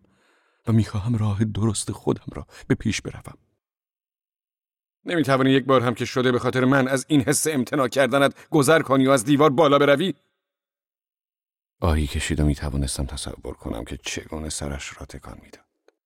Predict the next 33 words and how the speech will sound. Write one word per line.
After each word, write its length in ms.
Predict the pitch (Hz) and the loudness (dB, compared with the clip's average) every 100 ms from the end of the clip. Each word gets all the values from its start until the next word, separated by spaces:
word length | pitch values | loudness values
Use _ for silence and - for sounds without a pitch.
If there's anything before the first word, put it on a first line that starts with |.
| _ _ _ _ _ _ _ _ _ _ _ - - - | _ _ _ _ _ _ _ _ _ _ _ -20 -20 -8
نمی‌شود 720 | 170 107 104 95 - 110 98 | 0 4 4 2 -2 -2 -2
تا 160 | - 98 | -4 -6
فردا 360 | - 104 - | -4 -6 -4
صبح 220 | - - - | -6 -6 -6
صبر 340 | - 90 - | -6 -8 -8
کنی؟ 400 | - 98 107 110 _ _ _ _ | -8 -4 -6 -8 _ _ _ _
منظورم 340 | 131 110 113 117 | -2 -2 -2 -2
این 100 | 120 | 0
است 180 | 113 123 | -2 -2
که 60 | |
من 160 | 110 123 | 0 2
می‌توانم 440 | 117 117 113 110 | 0 0 2 2
از 140 | 104 - | 2 0
کلاس 300 | 110 107 - | 0 2 4
در 180 | 110 | 4
بروم 360 | 123 120 117 123 | 6 6 6 6
و 80 | 113 | 4
حدود 360 | 127 120 117 | 4 2 4
ساعت 320 | 110 107 104 113 | 4 4 2 2
نه 360 | 117 120 107 | 4 4 2
صبح 320 | 104 - 180 - - | 0 2 2 2 -2
پیش 140 | 151 - | 0 0
تو 240 | 131 127 | 2 4
باشم. 240 | 101 113 113 - | 4 2 0 0
این 120 | 208 170 | 2 4
خیلی 340 | 156 139 113 | 4 4 4
ضروری 500 | 104 104 110 127 123 | 4 2 2 0 -2
است؟ 260 | 143 - _ _ - 170 | -8 -12 _ _ -4 2
یا 80 | |
اینکه 200 | 120 117 | 2 4
عازم 280 | 135 107 127 | 4 6 4
جایی 220 | 127 123 | 4 4
هستی؟ 380 | 90 90 - 95 | 2 -4 -4 -6